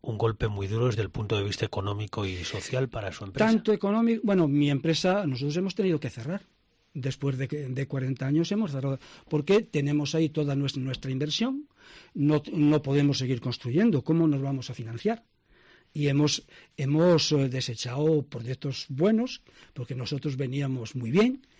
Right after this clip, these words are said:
Speaker 2: y, y lo que vamos es a defender con uñas y dientes, como estamos haciendo, una absoluta,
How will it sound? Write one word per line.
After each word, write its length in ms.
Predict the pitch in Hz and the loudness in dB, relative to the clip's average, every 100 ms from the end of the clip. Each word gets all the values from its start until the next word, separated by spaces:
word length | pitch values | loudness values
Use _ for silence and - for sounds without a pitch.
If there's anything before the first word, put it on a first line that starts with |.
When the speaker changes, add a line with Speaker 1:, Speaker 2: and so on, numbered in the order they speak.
| - - - - _ _ | -20 -20 -20 -20 _ _
Speaker 2:
y, 640 | 214 185 170 151 147 147 | 4 6 8 8 8 6
y 100 | 196 | 6
lo 100 | 165 | 4
que 100 | 123 | 4
vamos 240 | 113 123 135 | -4 -4 -2
es 120 | 202 | 0
a 40 | 233 | 0
defender 460 | 190 143 143 147 | 2 2 4 2
con 160 | 147 143 | 4 6
uñas 240 | 160 170 | 6 6
y 80 | 196 | 4
dientes, 360 | 220 226 240 - | 4 2 0 -4
como 180 | 123 | -6
estamos 260 | 120 147 170 | -4 -4 -2
haciendo, 480 | 202 247 247 247 247 - - - _ - | -2 0 0 -2 -6 -18 -20 -20 _ 4
una 400 | 277 262 277 247 _ _ _ | 6 8 6 0 _ _ _
absoluta, 1000 | - 170 139 - 170 247 214 254 269 - | -2 -2 0 2 4 4 4 0 -2 -6